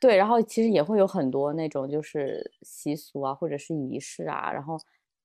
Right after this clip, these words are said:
然后喜糖也是在订婚的时候会给嘛，反正就各种，就之类的那一种。所以说我，我是一直都不太能理解为什么一定要有个订婚仪式，就是我会觉得说，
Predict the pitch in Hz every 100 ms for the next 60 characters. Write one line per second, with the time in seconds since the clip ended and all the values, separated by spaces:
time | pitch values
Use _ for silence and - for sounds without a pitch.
0 | _ 165 170 190 - - 165 147 180 151
1 | - 180 185 180 170 175 180 - 139 165
2 | 156 143 - 131 - - _ 147 151 170
3 | 175 190 165 160 - _ _ - 170 -
4 | 165 170 175 139 147 143 135 107 - _
5 | _ _ _ _ _ _ - 208 196 196
6 | 185 - - _ - 180 156 165 165 -
7 | 349 415 220 170 196 190 226 240 180 175
8 | 156 156 180 165 247 247 165 180 - 170
9 | 220 202 139 147 202 160 151 160 165 147
10 | - - - - - 220 226 147 185 175
11 | 160 175 - 175 180